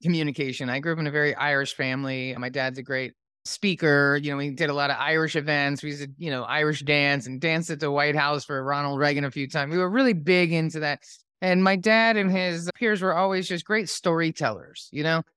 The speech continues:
The Irish were great storytellers. And I just have always been really fascinated with the power of audio and then now video.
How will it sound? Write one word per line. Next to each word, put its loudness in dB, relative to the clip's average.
The 4
Irish 2
were -4
great 2
storytellers. 0
And -4
I 0
just -4
have 0
always 4
been 2
really 4
fascinated 0
with -2
the -8
power 2
of -4
audio 4
and -4
then -4
now 0
video. 0